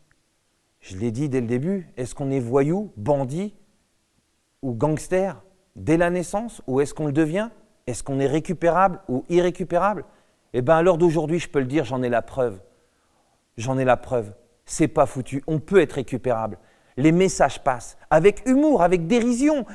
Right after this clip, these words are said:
Et là, on envoie les messages. Les jeunes m'écoutent. Des prisonniers, des délinquants. Des...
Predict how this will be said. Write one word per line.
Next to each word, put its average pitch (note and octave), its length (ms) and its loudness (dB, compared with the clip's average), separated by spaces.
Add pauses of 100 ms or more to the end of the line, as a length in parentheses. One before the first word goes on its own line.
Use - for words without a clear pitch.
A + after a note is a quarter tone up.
(140)
Et F#3+ 120 6
là, B3+ 200 8
on A#3+ 120 4
envoie A#3 240 6
les A#3 120 2
messages. A#3+ 440 0
Les A#3+ 140 2
jeunes C4+ 260 4
m'écoutent. C#4 420 0 (180)
Des G#3 160 2
prisonniers, C#4+ 680 2
des G#3+ 180 0
délinquants. C4 640 2 (220)
Des... G3 220 2